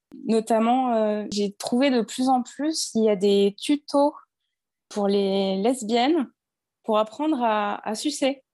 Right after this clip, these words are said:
Et il y a la même chose, euh, côté gay, il y a des, il y a des tutos pour, euh, pour apprendre à faire des, des cunis. Bah là, ça me fait un peu rire, mais on est clairement sur, euh, de,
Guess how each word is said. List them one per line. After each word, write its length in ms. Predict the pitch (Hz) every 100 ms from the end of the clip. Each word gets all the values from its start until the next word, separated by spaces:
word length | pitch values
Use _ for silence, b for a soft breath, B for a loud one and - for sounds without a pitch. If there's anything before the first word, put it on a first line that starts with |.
| _ _ _ -
Et 100 | 214
il 60 |
y 80 | 208
a 100 | 247
la 240 | 269 220 208
même 240 | 226 277
chose, 500 | 277 - 285 277 220
euh, 200 | 220 214
côté 520 | 214 208 - 208 208
gay, 380 | 170 202 226 330 330
il 80 |
y 80 | 226
a 100 | 220
des, 460 | 196 202 202 196 185 190 - _ _ _ 202
il 60 |
y 20 |
a 60 | 220
des 160 | 214 240
tutos 480 | 233 220 240 330
pour, 260 | 320 240 214
euh, 140 | 202
pour 160 | 190 196
apprendre 240 | 196 254
à 60 | 247
faire 200 | - 220
des, 320 | 208 190 185 - _ _ -
des 160 | 202 226
cunis. 420 | 240 208 220 - _ _ _ b b b b b -
Bah 200 | 127 208
là, 100 | 214
ça 180 | 262 202
me 60 | 202
fait 100 | 214
un 100 | 208
peu 120 | 226
rire, 340 | 220 285 285
mais 440 | 208 196 190 190 190
on 120 | 196
est 220 | 190 190 190
clairement 440 | 226 220 226 233
sur, 320 | 247 - 202 196
euh, 200 | 180 180
de, 160 | 175